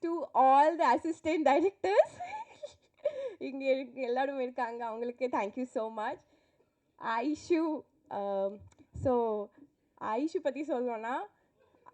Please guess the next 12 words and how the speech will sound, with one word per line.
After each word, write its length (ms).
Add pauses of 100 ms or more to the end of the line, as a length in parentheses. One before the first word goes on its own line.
(160)
me 280 (840)
as 260
an 300
actor, 520 (360)
like, 220
we 180
as 140
an 120
actor, 360
when 200
we 100 (120)
see 160